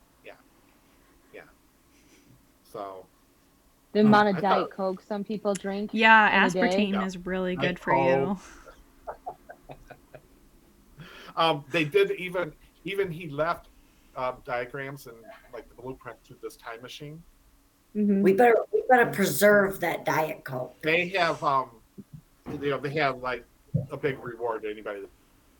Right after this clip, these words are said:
Speaker 1: that can duplicate this machine. But he talks about this machine involves two black holes.
Speaker 2: Okay.
Speaker 1: Traveling through two black holes. Well, twenty years ago,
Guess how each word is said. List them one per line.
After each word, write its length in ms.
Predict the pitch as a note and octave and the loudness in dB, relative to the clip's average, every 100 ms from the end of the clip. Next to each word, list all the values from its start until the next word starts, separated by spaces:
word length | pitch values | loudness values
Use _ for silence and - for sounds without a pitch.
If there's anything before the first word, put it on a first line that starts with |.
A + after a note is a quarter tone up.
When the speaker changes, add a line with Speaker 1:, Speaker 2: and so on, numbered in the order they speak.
| _ | _
Speaker 1:
that 140 | G2+ G2 | -20 -20
can 120 | G#2+ | -20
duplicate 560 | A2 G#2 G#2 F#2 G#2+ F#2 - - | -16 -16 -18 -16 -16 -16 -20 -20
this 100 | - - - | -20 -20 -20
machine. 280 | - C3+ G#2 - _ - | -20 -18 -18 -20 _ -2
But 120 | C#3+ | -2
he 60 | |
talks 360 | B2+ E3+ F3+ - | 0 4 4 2
about 380 | C#3 A#2 A2+ - _ _ - | -4 -4 -6 -12 _ _ -14
this 200 | A#2+ - | -14 -12
machine 540 | A#2 - D3+ C3 A#2+ C3 _ _ _ _ _ _ _ _ _ | -12 -10 -12 -14 -16 -20 _ _ _ _ _ _ _ _ _
involves 480 | C3+ - A#2 A2 - | -16 -4 -4 -4 -10
two 380 | - F3 C3 B2+ | -12 -8 -6 -6
black 300 | A#2+ A2 G#2+ | -6 -6 -8
holes. 600 | - - - - - - - - - - - _ _ _ _ - - _ - | -18 -14 -14 -14 -20 -20 -20 -20 -20 -20 -20 _ _ _ _ -20 -20 _ -2
Speaker 2:
Okay. 300 | G#3+ G#3 F#3+ | 2 6 6
Speaker 1:
Traveling 340 | C3+ A#2+ A2+ | 4 -2 -8
through 160 | - - _ _ | -16 -20 _ _
two 60 | C#3 | -10
black 200 | C3 A2+ | -8 -6
holes. 160 | - - _ _ | -6 -8 _ _
Well, 100 | B2 | -8
twenty 320 | - G3+ F3+ | -4 -4 -2
years 220 | D#3 A#3 F3+ | -4 -4 -6
ago, 380 | C3+ A#2+ A2+ | -6 -6 -6